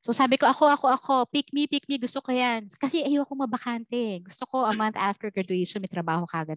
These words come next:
ako. So, nagka-work ako, kaya lang talagang one-man team ako noon. So, literally yung,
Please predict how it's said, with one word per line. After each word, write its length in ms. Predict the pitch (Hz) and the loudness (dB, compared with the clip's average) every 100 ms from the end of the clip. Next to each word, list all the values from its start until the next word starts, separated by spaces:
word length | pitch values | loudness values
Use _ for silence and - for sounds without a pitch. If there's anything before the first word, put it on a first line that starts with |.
| 147 | -10
ako. 320 | - 147 151 _ _ - - - - _ - | -14 -18 -20 _ _ -20 -20 -20 -20 _ -2
So, 160 | - 233 226 226 214 208 202 202 202 | 4 6 8 10 8 8 6 4 2
nagka-work 480 | 240 302 262 254 262 269 | 2 4 6 4 4 2
ako, 160 | 226 | 0
kaya 320 | 233 226 240 | 2 4 4
lang 240 | 208 190 208 | 2 -2 -2
talagang 400 | 202 202 208 202 | -2 -2 -4 -4
one-man 560 | 196 202 208 208 202 208 | -2 -2 -2 -4 -4 -4
team 240 | 214 208 190 | -4 -2 -2
ako 160 | 214 | -2
noon. 480 | 202 180 165 180 202 - _ | -4 -6 -6 -10 -16 -20 _
So, 240 | - 196 | -4 0
literally 640 | 190 220 208 202 202 196 | 2 2 2 2 0 0
yung, 320 | 190 180 170 | -4 -6 -14